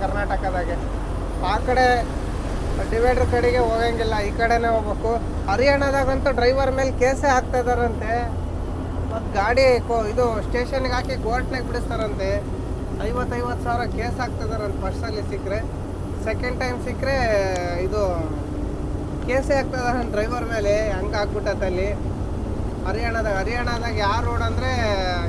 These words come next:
ಯಾವ್ದು ಇದು, ದಿಲ್ಲಿ to ಪ-, ಇದು ಪಟಿಯಾಲ ಹೈವೇ ಐತಲ್ಲ, ಪಟಿಯಾಲ ಅಂದರೆ ಕ-, ದಿಲ್ಲಿಯಿಂದ ಶ್ರೀನಗರ್ ರೋಡ್ ಐತಲ್ಲ, ಆ ರೋಡ್ನಾಗೆ. ಅದು ಎಲ್ಲೆಲ್ಲಿ ಹೋಗ್ತದೆ ಅಂದರೆ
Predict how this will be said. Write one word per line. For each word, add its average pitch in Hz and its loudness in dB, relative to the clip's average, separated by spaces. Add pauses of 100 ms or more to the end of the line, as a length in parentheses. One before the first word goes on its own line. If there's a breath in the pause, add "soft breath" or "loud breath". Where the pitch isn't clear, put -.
ಯಾವ್ದು 185 -2
ಇದು, 107 0 (640)
ದಿಲ್ಲಿ 247 0
to 262 0
ಪ-, 214 2
ಇದು 208 -2
ಪಟಿಯಾಲ 226 -2
ಹೈವೇ 220 0
ಐತಲ್ಲ, 214 0 (160)
ಪಟಿಯಾಲ 190 0
ಅಂದರೆ 226 0
ಕ-, - 0
ದಿಲ್ಲಿಯಿಂದ 240 0
ಶ್ರೀನಗರ್ 226 -2
ರೋಡ್ 214 0
ಐತಲ್ಲ, 208 0 (760)
ಆ 190 2
ರೋಡ್ನಾಗೆ. 202 2 (580)
ಅದು 180 0
ಎಲ್ಲೆಲ್ಲಿ 208 2
ಹೋಗ್ತದೆ 214 0
ಅಂದರೆ 208 2